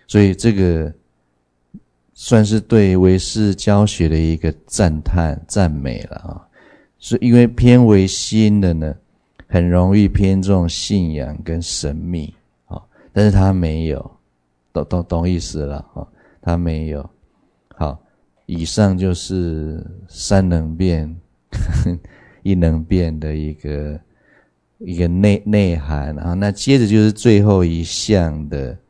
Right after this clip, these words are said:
一大项的一个主题，就是转依，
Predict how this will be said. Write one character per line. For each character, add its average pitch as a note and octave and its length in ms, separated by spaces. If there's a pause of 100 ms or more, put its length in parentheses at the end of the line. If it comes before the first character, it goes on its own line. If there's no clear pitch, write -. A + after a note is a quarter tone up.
(680)
一 F2 100
大 F2 300
项 E2 560
的 D2+ 180
一 D#2 180
个 D2+ 200
主 C#2+ 320
题， C#2 260
就 E2+ 140
是 F2 220
转 D#2 520
依， G2 420